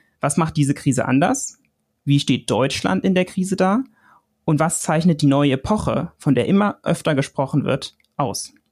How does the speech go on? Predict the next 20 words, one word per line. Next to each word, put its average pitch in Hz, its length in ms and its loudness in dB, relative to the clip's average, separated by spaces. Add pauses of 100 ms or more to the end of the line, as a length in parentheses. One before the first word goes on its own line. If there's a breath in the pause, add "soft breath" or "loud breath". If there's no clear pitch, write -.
(120)
Mein 139 220 0
Name 170 180 2
ist 165 100 -2
Jan 143 120 4
Müller-Dethardt, 147 600 0
ich - 260 -4
bin 147 220 2
Berater 131 380 0
bei 123 120 0
Z 143 220 -4
D 120 60 0
B 151 240 0
und 190 160 2
freue 156 220 0
mich 160 120 0
auf 151 80 0
das 143 140 -2
Gespräch 147 400 0
mit - 120 -6
Heinz-Gerd. - 540 -6